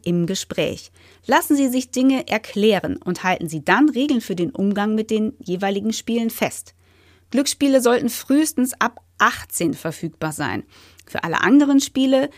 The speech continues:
finden Sie hilfreiche Einschätzungen und Informationen zum Beispiel unter Spieleratgeber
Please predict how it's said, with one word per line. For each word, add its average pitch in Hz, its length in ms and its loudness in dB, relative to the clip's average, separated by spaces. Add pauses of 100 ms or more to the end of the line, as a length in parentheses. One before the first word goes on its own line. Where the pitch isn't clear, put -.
(160)
finden 302 240 2
Sie 269 80 4
hilfreiche 233 600 0
Einschätzungen 208 760 -2
und 277 260 0
Informationen 202 840 -2
zum 269 220 2
Beispiel 214 460 0
unter 208 380 -2
Spieleratgeber 208 1000 0